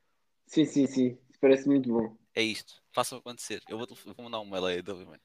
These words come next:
Speaker 2: Eu quero ver isto agora.
Speaker 1: <laughs> Qualquer match.
Speaker 2: Todos os
Speaker 1: É,
Speaker 2: matches
Speaker 1: é
Speaker 2: é o
Speaker 1: o
Speaker 2: Kenny Omega contra qual-, <laughs> alguém.
Speaker 1: Contra alguém.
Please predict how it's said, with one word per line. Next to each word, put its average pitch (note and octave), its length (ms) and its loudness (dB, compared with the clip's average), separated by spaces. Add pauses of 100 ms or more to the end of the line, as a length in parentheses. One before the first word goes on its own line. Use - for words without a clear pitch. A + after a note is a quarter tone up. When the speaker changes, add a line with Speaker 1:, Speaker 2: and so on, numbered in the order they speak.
Speaker 2:
Eu G2+ 80 -12
quero G#2+ 160 -4
ver G2+ 140 -6
isto - 200 -12
agora. F#2 160 -8
Speaker 1:
<laughs> G#3+ 1600 4
Qualquer D#3+ 360 8
match. F3 680 -2
Speaker 2:
Todos C#4 600 -2
os - 20 -10
Speaker 1:
É, C#3+ 460 8
Speaker 2:
matches D#3 180 4
Speaker 1:
é C#3+ 40 2
Speaker 2:
é C#3+ 100 4
o C#3+ 100 4
Speaker 1:
o C#3+ 40 0
Speaker 2:
Kenny C#3+ 180 0
Omega C#3 280 0
contra C#3 280 -2
qual-, C3 160 4
<laughs> - 180 2
alguém. - 520 2 (100)
Speaker 1:
Contra E3+ 320 10
alguém. C3 420 6